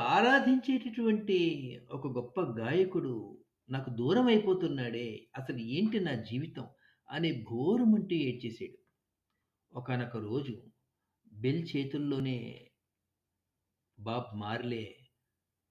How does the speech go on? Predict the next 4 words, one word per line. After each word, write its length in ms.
ప్రాణాలు 420
వదిలాడు. 440
నిజమే, 480
బాబ్ 420